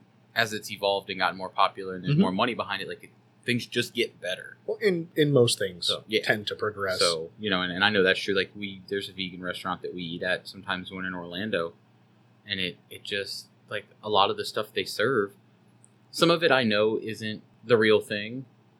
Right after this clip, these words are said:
Speaker 1: but it's, it's, like, it's real close in taste, and it doesn't really, you know, but there's other stuff that, like, I've had their, um, like, their hash, they do, like, a, a, a bacon hash brown thing. I can't tell you there's not bacon in that.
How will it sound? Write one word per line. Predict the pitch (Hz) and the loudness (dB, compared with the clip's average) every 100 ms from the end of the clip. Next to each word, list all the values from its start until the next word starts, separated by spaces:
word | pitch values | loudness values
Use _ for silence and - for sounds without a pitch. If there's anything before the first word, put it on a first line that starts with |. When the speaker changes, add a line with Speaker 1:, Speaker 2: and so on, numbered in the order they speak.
| _ - | _ -2
Speaker 1:
but | 120 | -2
it's, | 98 - | -2 -8
it's, | - 135 | -16 -6
like, | 120 113 | -6 -6
it's | 123 | -8
real | 120 117 | -2 0
close | 120 113 113 | 2 0 -2
in | 104 | -4
taste, | 113 110 113 | -2 -4 -6
and | 113 | -8
it | |
doesn't | 135 135 | -6 -4
really, | 131 135 127 131 - | -6 -6 -8 -10 -8
you | 113 | -8
know, | |
but | - | -2
there's | 143 143 | 0 0
other | 127 151 | 0 -4
stuff | - 175 - | -8 -10 -6
that, | 113 | -6
like, | 143 143 _ - | -6 -10 _ -12
I've | 131 | -8
had | 139 131 123 | -4 -4 -6
their, | 123 127 127 | -8 -6 -8
um, | 127 127 120 127 _ _ _ _ _ _ _ | -10 -14 -14 -18 _ _ _ _ _ _ _
like, | 117 | -4
their | 123 117 | 0 0
hash, | - 117 - - - | 2 0 0 -12 -8
they | 110 | -6
do, | 120 | -2
like, | 110 110 | -2 0
a, | 107 101 98 95 - | 0 0 -6 -12 -14
a, | 92 90 _ _ | -12 -12 _ _
a | - | -16
bacon | - 104 110 101 101 | -8 -8 -8 -10 -4
hash | 104 - | -4 -4
brown | 123 123 123 127 | -6 -4 -8 -12
thing. | 143 143 165 - _ _ _ _ _ _ _ _ _ _ 110 | -8 -8 -8 -16 _ _ _ _ _ _ _ _ _ _ -12
I | |
can't | - 110 - | -10 -12 -10
tell | 98 | -8
you | 85 | -8
there's | 85 | -8
not | 98 87 | -10 -8
bacon | 85 80 | -10 -10
in | 87 | -20
that. | 82 | -20